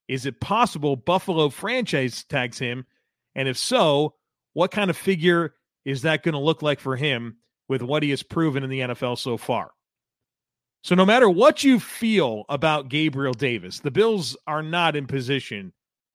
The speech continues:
to franchise tag him because the twenty twenty-four projected amount for a wide receiver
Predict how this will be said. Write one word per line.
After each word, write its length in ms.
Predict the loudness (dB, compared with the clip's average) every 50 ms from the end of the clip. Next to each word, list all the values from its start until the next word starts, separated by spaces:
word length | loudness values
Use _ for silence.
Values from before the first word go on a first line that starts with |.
| _ _ _ _ _ _ _ _ _ _ -4
to 120 | -4 -2
franchise 640 | -2 0 -2 -2 -2 -2 -2 -2 -2 -2 -2 -4 -6
tag 340 | -6 -6 -4 -4 -4 -4
him 160 | -4 -6 -6 -6
because 360 | -8 -6 -4 -4 -4 -4 -4
the 220 | -6 -6 -6 -6
twenty 360 | -6 -4 -4 -2 -2 -2 -2
twenty-four 600 | -2 -2 -2 0 0 -2 -4 -4 0 0 0 0
projected 840 | 0 -2 -6 -6 -4 0 0 0 0 0 -2 -2 -2 -2 -2 -4 -8 _ _ _ _ _ _ -6
amount 560 | -6 -4 0 2 2 2 2 0 -4 -8 -12
for 420 | -12 -4 -2 0 2 2 2 2
a 120 | 0 -4 -4
wide 340 | -2 -2 -2 -2 -2 -4
receiver 640 | -4 -4 -4 -4 -4 -6 -4 -2 -2 0 0 0